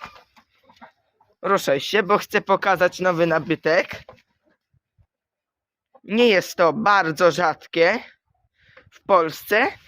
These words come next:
ale też nie jest częste. Takie umiarkowane, bym powiedział, chociaż ja nie widziałem nigdy tej barwy.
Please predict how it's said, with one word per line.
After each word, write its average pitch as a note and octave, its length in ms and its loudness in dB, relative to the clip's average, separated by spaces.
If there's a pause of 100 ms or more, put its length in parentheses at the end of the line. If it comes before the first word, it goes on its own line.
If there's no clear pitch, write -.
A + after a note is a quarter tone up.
(280)
ale A3 380 2 (1600)
też F#3 440 -2
nie F3+ 220 0
jest - 260 -2 (140)
częste. D#3+ 580 -4 (720)
Takie F#3 320 -2
umiarkowane, G3 840 0
bym D#3+ 220 -2
powiedział, F#3 500 0
chociaż F3 420 -2
ja F3+ 300 -2 (1040)
nie F3 200 0
widziałem D#3+ 640 -2
nigdy D3+ 340 -2
tej D3+ 220 -2
barwy. C#3 500 0